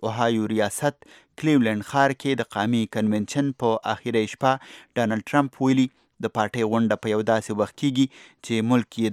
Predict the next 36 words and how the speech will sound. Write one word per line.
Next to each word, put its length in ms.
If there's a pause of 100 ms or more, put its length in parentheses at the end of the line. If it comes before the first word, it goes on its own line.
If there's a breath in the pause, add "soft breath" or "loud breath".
د 100
مسلو 400
سره 300
مخ 180
دی. 100 (360)
نوموړي 340
په 120 (100)
هیواد 400
دننه 280 (400 loud breath)
د 200
وروستي 360 (120)
تشدد 580 (300 soft breath)
او 180
په 200
نړۍ 200 (100)
کې 120 (340 soft breath)
د 260
ترهګرۍ 460 (100)
زیاتېدونکي 760
خطرې 300 (120)
ټوله 180 (100)
ذمهواري 420 (140)
په 220
صدر 280
باراک 380
اوباما 340 (500 loud breath)
او 80 (120)
د 100
ډیموکراټیک 540 (100)
ګوند 180
صدارتي 480 (160)
امیدوارې 540 (380 loud breath)
هیلري 300 (120)
کلینټن 400 (100)
باندې 340
واچوله. 480